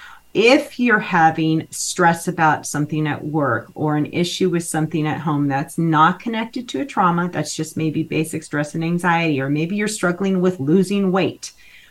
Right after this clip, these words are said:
those are things you can absolutely self-tap, tap on. And I have a lot of clients that I'll tell, "Get online and find a script that you enjoy."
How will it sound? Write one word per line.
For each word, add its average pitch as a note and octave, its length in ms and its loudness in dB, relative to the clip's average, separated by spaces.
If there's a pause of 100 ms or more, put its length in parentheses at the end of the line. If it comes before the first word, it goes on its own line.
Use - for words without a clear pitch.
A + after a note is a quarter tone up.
(120)
those E4 180 6
are G4 100 10
things B3 280 4
you G3+ 80 -2
can G3+ 200 -2
absolutely E3+ 720 2
self-tap, - 680 -2
tap D3 280 2
on. - 240 -4 (420)
And G3+ 120 4
I A#3 80 8
have D4+ 140 8
a D4+ 40 4
lot A#3 200 6
of A#3 60 -4
clients G#3 340 2
that G3+ 100 2
I'll F#3+ 80 4
tell, A#3 200 -2
"Get A#3 220 -2
online E4+ 360 4
and F#3 120 2
find D#3+ 220 2
a D#3 40 -2
script - 360 -4
that A#2+ 100 -4
you E3+ 160 0
enjoy." D#3+ 540 -2